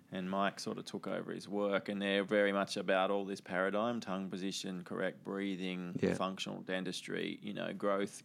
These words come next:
Speaker 1: guidance appliances and stuff. But he started that mewing thing, and the mewing's become, like, a thing, like, millions and millions and millions of, you know, whatever's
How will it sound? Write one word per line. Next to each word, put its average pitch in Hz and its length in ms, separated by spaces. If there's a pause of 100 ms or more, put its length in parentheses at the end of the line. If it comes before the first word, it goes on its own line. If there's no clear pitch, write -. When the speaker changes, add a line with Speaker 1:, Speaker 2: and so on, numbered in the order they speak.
(160)
Speaker 1:
guidance 92 460
appliances 90 680
and 85 140
stuff. - 380
But 95 160
he 113 240
started 92 380
that 87 180
mewing 110 440
thing, 90 280
and 92 160
the 92 40
mewing's 98 560
become, 87 460
like, 82 300 (540)
a 90 100
thing, 123 560
like, 87 340 (160)
millions 101 540
and 95 260 (140)
millions 110 360
and 95 140
millions 101 380
of, 92 160 (360)
you 98 120
know, 95 180
whatever's 95 680